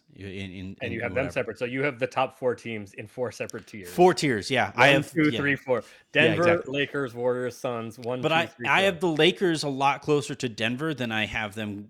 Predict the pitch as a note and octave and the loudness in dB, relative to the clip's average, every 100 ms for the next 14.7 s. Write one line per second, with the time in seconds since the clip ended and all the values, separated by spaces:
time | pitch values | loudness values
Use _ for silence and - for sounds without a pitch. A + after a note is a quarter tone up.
0 | - G#2+ G2 F#2 F2+ - A2 G2 - G#2+ | -10 -6 -4 -4 -8 -4 -4 -4 -6 -4
1 | F#2+ F2 E2+ _ _ _ _ _ _ - | -4 -6 -12 _ _ _ _ _ _ -6
2 | A2 G#2 G2+ - G2+ F2 - F2+ E2+ _ | -4 -2 -6 -6 -6 -8 -16 -20 -20 _
3 | - A#2 D#3+ D3 C#3 C#3 C#3 D3+ C3+ - | -12 -6 -4 -4 2 2 4 0 -2 -2
4 | E3 F#3 - _ _ _ D#3+ D3 A3 B3+ | -2 -2 -4 _ _ _ -8 0 0 0
5 | A#3+ G#3+ E3+ - B2+ C3+ D3 C3+ _ _ | 0 0 -2 -2 0 2 2 -2 _ _
6 | C3+ B2+ - A2+ F#2+ F2 _ _ _ _ | -4 -4 -4 -4 -4 -6 _ _ _ _
7 | - C3 C3 G3 D#3+ E3 E3 C#3 D3 - | -10 -6 -2 -2 0 0 0 0 -2 -2
8 | C3 A#2+ - B2+ A#2 C3 - A#2 A#2 A#2 | -6 -6 -4 -4 -4 -8 -10 -4 -2 -2
9 | A#2 G2+ A2+ G#2 G2 F2+ G2 G2 F2 _ | -6 -4 -6 -4 -8 -8 -8 -6 -8 _
10 | - _ _ - E3 G#3 G3 F3 D#3+ D3+ | -20 _ _ -4 -2 0 0 0 0 -4
11 | D3+ D3 B2+ A#2 C#3 - C3+ A#2+ A2 G#2 | 0 -2 -2 -8 -8 -4 -4 -4 -4 -2
12 | A2 G#2+ A2+ G#2+ A2 A2+ C3 B2 G#2+ - | -4 -4 -4 -2 -2 -2 -2 0 -2 -4
13 | - - _ - B2+ B2 C#3 C3 C3+ A#3+ | -20 -20 _ -4 -2 -2 -2 -4 -4 -2
14 | F3 - - - F#3+ D3 G2 | -2 -2 -8 2 2 2 -2